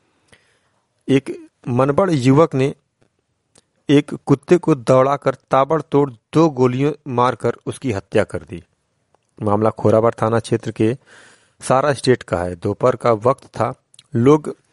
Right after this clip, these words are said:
पार्क में बाहर कुछ लोग टहल रहे थे, कुछ लोग धूप ले रहे थे और तो वहीं बच्चे खेल रहे थे।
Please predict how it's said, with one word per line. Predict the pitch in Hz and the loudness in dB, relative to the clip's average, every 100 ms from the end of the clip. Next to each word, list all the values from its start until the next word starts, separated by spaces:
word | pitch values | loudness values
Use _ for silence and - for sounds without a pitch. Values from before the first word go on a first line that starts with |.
| _ _ _ _ - _ _ _ _ _ 120 104 107 _ _ - | _ _ _ _ -20 _ _ _ _ _ -8 -8 -10 _ _ 0
पार्क | 120 131 131 | 0 0 -2
में | 131 117 | -2 0
बाहर | 123 110 131 - _ - | 0 0 -2 -6 _ -14
कुछ | - 123 127 | -4 -4 0
लोग | 123 - | -2 0
टहल | 107 127 | 0 2
रहे | 123 127 | 2 0
थे, | - | -2
कुछ | 131 120 - | -6 -8 -6
लोग | 123 98 | -6 -2
धूप | 110 127 - _ _ _ - 262 - - | -2 -2 -6 _ _ _ -20 -20 -14 0
ले | 123 | 2
रहे | 127 127 | 4 2
थे | - 151 | 0 -8
और | - - | -6 -10
तो | 120 127 | -2 2
वहीं | 120 127 | 2 2
बच्चे | 117 - 127 | 0 0 -6
खेल | - 107 95 | -2 -4 -2
रहे | 92 | -6
थे। | 92 - | -8 -12